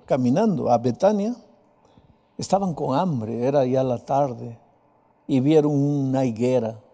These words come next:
¿Se acuerdan de eso? Una higuera. Y una higuera, higuera frondosa, lleno de hojas. Y cuando la higuera está así es porque tiene muchos higos. Entonces caminaron hacia la higuera queriendo comer higos, ¿no?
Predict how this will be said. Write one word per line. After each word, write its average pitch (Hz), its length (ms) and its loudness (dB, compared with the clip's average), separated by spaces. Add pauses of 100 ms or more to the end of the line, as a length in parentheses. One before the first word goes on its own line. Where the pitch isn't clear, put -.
(240)
¿Se - 160 -12
acuerdan 156 420 -2
de 165 100 -4
eso? 180 200 -12
Una 147 240 0
higuera. 131 480 -2 (840)
Y 170 120 2
una 202 120 4
higuera, 185 360 0 (100)
higuera 190 300 4
frondosa, 135 800 -2
lleno 185 300 -4
de 143 120 2
hojas. 143 360 -4 (1120)
Y 196 120 -6
cuando 165 280 2
la 147 140 0
higuera 226 280 4
está 190 260 0
así 180 220 -4
es - 140 0
porque 131 240 -8
tiene 139 240 2
muchos 135 400 0
higos. 165 460 -6 (1500)
Entonces 156 500 -2
caminaron 151 600 2
hacia 131 260 0
la 127 120 0
higuera 151 340 0
queriendo 135 440 0
comer 127 320 -2
higos, 151 320 -6
¿no? 226 160 -8